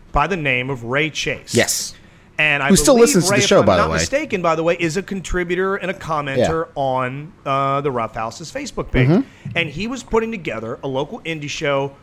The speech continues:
Speaker 1: for A W L. And I believe it was A W L Showdown, and I think the other one was A W L Showdown two, of which I will link you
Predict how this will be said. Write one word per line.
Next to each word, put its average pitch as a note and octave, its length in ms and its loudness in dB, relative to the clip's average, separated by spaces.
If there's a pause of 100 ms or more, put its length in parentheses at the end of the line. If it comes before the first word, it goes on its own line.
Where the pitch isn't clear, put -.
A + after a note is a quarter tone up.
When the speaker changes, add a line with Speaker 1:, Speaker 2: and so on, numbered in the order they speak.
Speaker 1:
for - 220 -8
A F3 200 0
W F3+ 440 -2
L. C#2+ 200 -16 (280)
And C3+ 140 -2
I B2+ 80 0
believe D3+ 280 -4
it F#3+ 60 -2
was C#3 200 -4
A F3 140 -2
W F3+ 380 -2
L B2 120 -2
Showdown, G#3 800 -2
and C#3+ 80 -8
I C3+ 60 -4
think D3+ 240 -8
the D3+ 100 -4
other F3+ 100 -4
one E3+ 100 -4
was C#3 180 -6
A E3 140 -2
W E3+ 380 -2
L D3 120 0
Showdown C#3 560 -4
two, F3 480 -4
of G#3 160 -2
which A3 340 -6
I G3 160 0
will G#3+ 440 -2 (260)
link F3+ 400 -8
you E3 320 -4